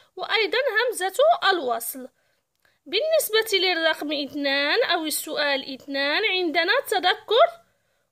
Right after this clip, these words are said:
وأيضًا الكتابة، كتابة جمل، جملة تتضمن همزتي الوصل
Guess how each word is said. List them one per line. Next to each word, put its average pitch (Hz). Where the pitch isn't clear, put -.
وأيضًا 440
الكتابة، 330
كتابة 285
جمل، 349
جملة 302
تتضمن 349
همزتي 277
الوصل 269